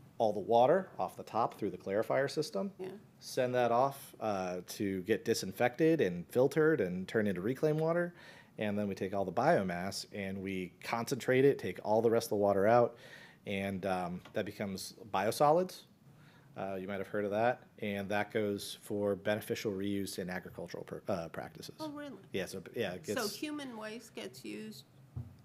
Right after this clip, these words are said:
Speaker 1: Yeah.
Speaker 2: after into agriculture? Well, I didn't know that.
Speaker 1: Yeah,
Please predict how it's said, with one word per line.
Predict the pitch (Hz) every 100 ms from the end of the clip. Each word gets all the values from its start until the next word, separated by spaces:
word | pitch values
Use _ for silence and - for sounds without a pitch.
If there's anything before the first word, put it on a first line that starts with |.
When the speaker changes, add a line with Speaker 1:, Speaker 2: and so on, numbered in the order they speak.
| - - - -
Speaker 1:
Yeah. | 160 196
Speaker 2:
after | - 220 196 190 - -
into | 208 214 214 214 - -
agriculture? | 196 214 214 - - 180
Well, | -
I | 196
didn't | 240 254
know | 170 -
that. | 170 220 -
Speaker 1:
Yeah, | - 107